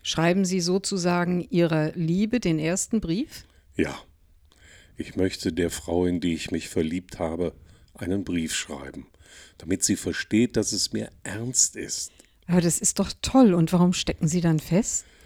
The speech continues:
Speaker 2: Ja, wie fängt man an und was soll ich alles schreiben? Ich kann doch nicht einfach schreiben,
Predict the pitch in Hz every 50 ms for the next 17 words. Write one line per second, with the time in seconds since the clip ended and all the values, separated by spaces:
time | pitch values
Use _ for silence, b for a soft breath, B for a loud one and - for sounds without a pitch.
0 | B B B B B B B 85 82 80 78 80 76 76 B B B B B B
1 | B - 90 110 127 139 127 - - 117 110 120 110 - 110 110 117 117 107 -
2 | 107 107 120 117 123 123 120 95 104 98 - - 107 120 117 - - - 107 120
3 | 117 113 107 - - 110 107 107 113 98 - - - - 87 90 110 120 107 107
4 | 92 85 b b b b b b b b b - - - - - 117 127 131 107
5 | 113 123 107 110 - 117 120 - - 113 104 - - - 110 123 120 107 117 110